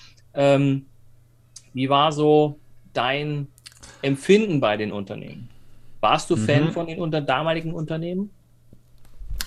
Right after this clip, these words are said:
Speaker 2: Also tatsächlich, also ich hatte die Möglichkeit, obwohl ich zu, zum Großteil in einer Company geblieben bin,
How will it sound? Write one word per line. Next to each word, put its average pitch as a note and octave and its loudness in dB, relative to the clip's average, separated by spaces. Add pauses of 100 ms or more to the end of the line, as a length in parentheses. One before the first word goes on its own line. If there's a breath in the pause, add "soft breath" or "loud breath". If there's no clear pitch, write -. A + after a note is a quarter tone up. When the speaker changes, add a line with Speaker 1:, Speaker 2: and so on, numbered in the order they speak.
(140)
Speaker 2:
Also A2+ 4 (140)
tatsächlich, C3 0 (2500 loud breath)
also A#2+ 2
ich A#2+ 0
hatte D3+ 0
die B2 2
Möglichkeit, D3 0
obwohl A#2 2
ich - -4 (260)
zu, - -10 (160)
zum A2 -2
Großteil A#2 0
in A2+ -2
einer G#2+ 0
Company A#2+ 0
geblieben A2+ -4
bin, D#3 2